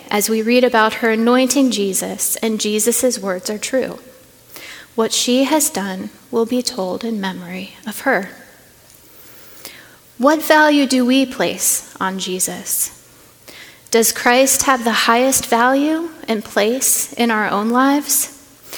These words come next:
making our first desire to be to worship him as king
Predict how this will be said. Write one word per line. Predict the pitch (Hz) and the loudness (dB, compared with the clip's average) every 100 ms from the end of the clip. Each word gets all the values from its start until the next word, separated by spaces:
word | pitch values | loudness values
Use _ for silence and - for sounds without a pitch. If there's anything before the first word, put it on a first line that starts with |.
| - - | -16 -4
making | 240 254 269 247 | 2 4 4 4
our | 233 | 4
first | 233 - 302 311 | 2 2 2 2
desire | 311 269 247 233 233 | 2 2 2 2 2
to | 240 233 | 0 0
be | 233 | -2
to | 226 240 | 0 0
worship | 214 220 - 233 | 0 0 0 -4
him | - 240 240 | -2 0 0
as | - 208 | 0 -2
king | - - 220 233 320 339 | -2 -2 -2 0 -2 -4